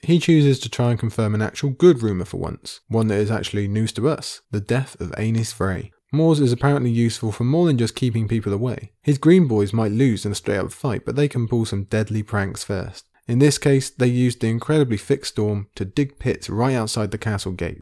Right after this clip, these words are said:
Remember how poor the visibility was in those Theon chapters. He couldn't even see across the yard. With the digging done, well, that's when he started blowing the horns that we heard in Theon's chapter.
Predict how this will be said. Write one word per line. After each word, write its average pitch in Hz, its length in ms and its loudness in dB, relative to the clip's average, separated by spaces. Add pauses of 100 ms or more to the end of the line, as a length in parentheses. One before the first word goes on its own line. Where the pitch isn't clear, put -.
Remember 123 380 4
how 117 220 0
poor 113 280 0
the 104 100 0
visibility 104 520 -4
was 95 260 -4
in 90 80 -4
those 90 160 -4
Theon 87 280 -6
chapters. - 440 -12
He 95 80 -4
couldn't 135 240 0
even 117 160 0
see 113 220 -2
across 104 320 -6
the 87 140 -4
yard. 92 420 -6 (120)
With 107 140 -4
the - 80 0
digging 135 360 4
done, 123 340 2 (120)
well, 95 120 -2
that's 117 180 2
when 117 100 0
he 107 60 0
started 98 360 -2
blowing 135 300 4
the 101 100 0
horns 107 300 -2
that - 80 -6
we 117 160 2
heard 110 280 0
in 95 100 -4
Theon's 95 300 -6
chapter. - 480 -8